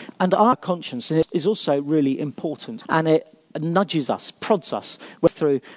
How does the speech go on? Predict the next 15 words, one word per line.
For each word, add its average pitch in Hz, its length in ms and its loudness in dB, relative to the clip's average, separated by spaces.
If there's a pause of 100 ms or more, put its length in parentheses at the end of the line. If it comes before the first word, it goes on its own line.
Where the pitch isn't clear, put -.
our 147 160 2
conscience. 156 540 -6
And 160 100 2
it 165 60 4
reveals 180 440 2
our 185 140 2
need 202 240 4
of 156 120 -2
him. 104 140 -8 (560)
And 160 180 2
it 156 200 4 (300)
nudges 165 520 0
us, 101 220 -4
prods - 420 -2
us - 260 -8